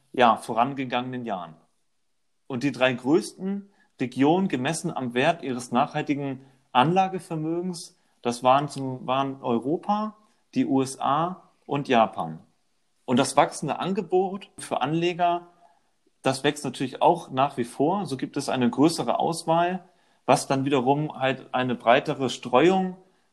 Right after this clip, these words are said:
zur Senkung quasi des Investitionsrisikos quasi dann ja auch ermöglicht. Und jetzt stellt man sich natürlich auch die Frage, warum sollte man in Nachhaltigkeitsaktien oder Unternehmen investieren? Ganz klar,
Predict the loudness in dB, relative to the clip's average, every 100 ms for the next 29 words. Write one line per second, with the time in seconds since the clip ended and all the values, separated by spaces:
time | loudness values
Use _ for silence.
0 | _ -2 0 2 0 -2 -4 -2 0 2
1 | 0 -2 -2 -2 -2 -2 -4 -4 -4 -2
2 | 0 2 2 2 -4 -4 -4 -6 -6 0
3 | 2 2 2 2 0 -2 2 4 6 4
4 | -2 -6 -14 _ _ _ _ _ _ 2
5 | 2 4 2 4 -2 -2 -4 -2 -4 -6
6 | -8 -6 0 0 0 0 -2 -6 -16 _
7 | 4 4 6 4 6 4 0 0 2 2
8 | 2 2 2 0 -2 2 4 4 2 -6
9 | -6 -4 -2 -2 -4 2 2 2 -8 -2
10 | -2 -2 -4 -6 -4 -4 -2 0 2 2
11 | -2 -6 -6 -6 2 4 4 -2 -8 _
12 | _ _ _ _ _ _ 2 2 0 4
13 | 6 6 2 -8